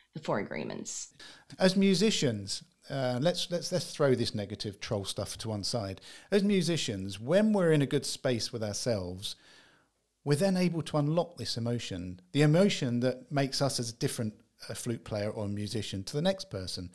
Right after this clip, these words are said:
Speaker 2: Because we all play the same dot, don't we? We always play the same blob on the stick. So we play the
Speaker 1: Hmm.
Speaker 2: A or we play the B, or, um, we can play the opening bars of Mozart in G. We all play the same notes,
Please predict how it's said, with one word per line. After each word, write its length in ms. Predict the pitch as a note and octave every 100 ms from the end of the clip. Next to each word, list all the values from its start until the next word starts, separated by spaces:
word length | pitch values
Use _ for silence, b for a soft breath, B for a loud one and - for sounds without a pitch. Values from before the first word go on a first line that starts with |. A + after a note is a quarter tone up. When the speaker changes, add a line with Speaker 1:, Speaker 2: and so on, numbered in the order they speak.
| B B
Speaker 2:
Because 240 | F#3 F3+
we 80 | A3
all 100 | D4
play 200 | - F#3
the 100 | D3
same 280 | D#3+ C#3+ C3
dot, 280 | E3 -
don't 220 | - A#2+ -
we? 80 | G#2
We 100 | D#3+
always 180 | F#3+ F#3+
play 240 | D#3 C3+
the 120 | C3
same 280 | - D3 C3
blob 380 | G#2+ B2+ B2+ B2+
on 100 | A2+
the 80 | A2
stick. 500 | - B2 F2+ - - B B B B B B -
So 200 | D3 B2+
we 140 | B2
play 260 | - F3+ D#3
the 100 | A2+
Speaker 1:
Hmm. 80 | B2
Speaker 2:
A 260 | E3 E3+
or 60 | A#2
we 120 | G2+
play 220 | - G#2
the 120 | F#2
B, 420 | F2+ C3 D3+ E3 -
or, 300 | A#2+ G#2+ B B B B
um, 440 | A#2 A2+ A2+ G#2+ A#2+
we 140 | C3
can 120 | B2+ A2+
play 140 | G#2+
the 160 | G#2+ A2+
opening 300 | B2+ B2 G2+
bars 360 | A#2 A#2 A2
of 120 | A2
Mozart 760 | G#2 A2 A#2 - B2+ B2+ - - _ - - _ - -
in 160 | A#2+ G#2
G. 380 | A#2 C3 F3+ B B B
We 80 | C#3+
all 120 | F#3
play 180 | F#3+ E3+
the 80 | C#3
same 320 | - C#3+ B2
notes, 400 | C#3+ A#2 F#2+ -